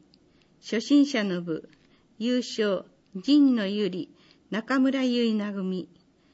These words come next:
準優勝、野中瑠奈、高野風花組。女子の部優勝、伊能藤枝組。男子の部優勝、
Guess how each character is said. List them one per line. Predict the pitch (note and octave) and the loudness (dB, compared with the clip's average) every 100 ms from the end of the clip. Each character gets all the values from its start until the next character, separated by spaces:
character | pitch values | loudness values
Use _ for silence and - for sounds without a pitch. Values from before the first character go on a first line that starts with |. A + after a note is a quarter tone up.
| _ _ F3 | _ _ -8
準 | A#3 C4+ C4+ | 0 4 4
優 | C4+ A#3+ | 4 2
勝、 | A3+ G3 E3+ - _ _ _ _ _ - | -2 -4 -6 -8 _ _ _ _ _ 0
野 | C4+ | 4
中 | D4 C#4+ G#3+ | 4 2 -2
瑠 | G3+ G#3 | -4 -4
奈、 | F#3+ D#3 _ _ _ _ _ _ | -4 -6 _ _ _ _ _ _
高 | B3+ C4 C4+ | -12 -4 -2
野 | B3 G3+ | 0 -2
風 | B3+ B3 | -2 -4
花 | A#3 G#3+ F#3 | -2 -4 -2
組。 | F#3+ F#3 F3 - _ _ _ _ _ _ _ _ _ _ _ _ _ _ _ F3+ | -6 -6 -8 -12 _ _ _ _ _ _ _ _ _ _ _ _ _ _ _ -2
女 | C4+ | 0
子 | C#4+ D4 | 2 2
の | C4 A3+ | 2 0
部 | G3+ - - | -4 -6 -4
優 | A3 A#3 | -2 -2
勝、 | A3+ G3+ F#3+ - _ - | -2 -2 -2 -4 _ -2
伊 | A#3 | 0
能 | C4+ C4+ B3+ | 2 2 0
藤 | B3 A#3+ | -2 0
枝 | B3+ B3 A#3+ | -2 -2 -4
組。 | A3 G#3+ G3+ G3 _ _ _ _ _ _ _ _ F3+ | -4 -4 -6 -8 _ _ _ _ _ _ _ _ -2
男 | C4 D4+ | 2 2
子 | D4 C4+ | 0 0
の | A3+ G3 | -2 -2
部 | F#3 | -4
優 | - F#3 G3 | -4 -4 -4
勝、 | G3+ - F#3+ E3+ | -4 -4 -4 -4